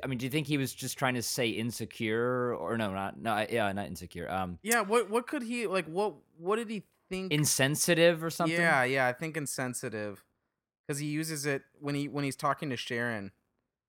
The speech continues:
Speaker 2: "Wipe that indigenous look off your face, Sharon."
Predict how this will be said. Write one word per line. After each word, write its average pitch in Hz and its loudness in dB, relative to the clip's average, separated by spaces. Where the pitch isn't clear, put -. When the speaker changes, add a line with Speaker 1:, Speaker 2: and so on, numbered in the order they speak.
Speaker 2:
"Wipe 320 2
that 254 2
indigenous 220 4
look 240 2
off 190 2
your 190 4
face, 196 4
Sharon." 202 0